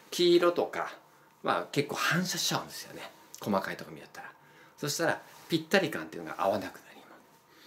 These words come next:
す。で、あのー、どんな場合でもこの高石膏使ってますから、ものすごく精度が高いです。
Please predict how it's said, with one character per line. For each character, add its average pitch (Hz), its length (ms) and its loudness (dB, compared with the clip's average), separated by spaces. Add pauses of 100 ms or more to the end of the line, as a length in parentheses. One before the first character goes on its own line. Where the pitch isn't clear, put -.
(180)
す。 147 60 -4
で、 143 240 0 (240)
あ 120 120 6
の 110 540 10
ー、 - 240 -8
ど 147 160 10
ん 170 60 10
な 170 100 10
場 170 140 10
合 160 100 10
で 147 60 4
も 117 80 4
こ 120 120 -2
の 113 80 4
高 117 140 0
石 117 120 -2
膏 - 120 -10
使 - 180 -8
っ - 40 -14
て 87 100 -10
ま 92 140 -8
す - 100 -12
か - 140 -4
ら、 90 180 6 (380)
も 127 100 8
の 208 140 12
す 202 160 2
ご 202 160 8
く - 260 -4 (1000)
精 143 220 4
度 139 100 6
が 113 100 -2
高 - 240 -4
い - 60 -10
で - 80 -16
す。 - 200 -14